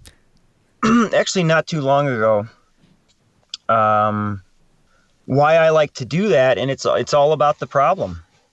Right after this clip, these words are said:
You know, I, I don't do a first ascent to be the first as far as, like, number one. I do it to be the person who figures it out and puts the work into it.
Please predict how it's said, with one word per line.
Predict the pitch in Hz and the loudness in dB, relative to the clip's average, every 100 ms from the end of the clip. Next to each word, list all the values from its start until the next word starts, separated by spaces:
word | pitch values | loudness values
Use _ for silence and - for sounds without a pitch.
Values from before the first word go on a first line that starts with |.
| _ _ _ _ _ _ _ _ _ | _ _ _ _ _ _ _ _ _
You | 131 | -4
know, | 127 113 - | 0 0 0
I, | 180 - _ _ _ - | 0 -2 _ _ _ -2
I | 175 | 0
don't | 208 226 - | 2 0 -2
do | 156 202 208 | -2 -2 0
a | 110 | -2
first | 160 175 175 - | -2 -2 -4 -4
ascent | 147 - 160 165 - - | -6 -2 0 -2 -8 -8
to | - | -6
be | 131 147 151 147 139 | -4 -2 -2 -2 -2
the | 113 117 127 | -4 -2 -2
first | - 135 156 208 - - - - _ - | -2 -2 0 -2 -6 -10 -12 -20 _ -2
as | 139 - | 0 0
far | - 143 139 | 0 2 2
as, | 131 | 0
like, | 131 120 | 0 -2
number | 117 120 135 151 156 | -2 -2 -2 -2 0
one. | 160 165 190 214 - _ _ _ _ | 2 2 -2 -6 -14 _ _ _ _
I | - 165 | -2 -2
do | 165 160 | 0 -2
it | 151 | -4
to | 147 | -4
be | 139 | -2
the | 135 | -2
person | 127 139 135 135 | -2 -2 -2 -2
who | 127 | -4
figures | - 143 123 131 | -4 -6 -4 -2
it | 120 | 0
out | 120 123 | 2 2
and | 117 | -2
puts | 113 135 - | -6 -6 -4
the | 101 | -4
work | 113 127 | -2 -2
into | 107 98 90 | -4 -6 -6
it. | 87 | -8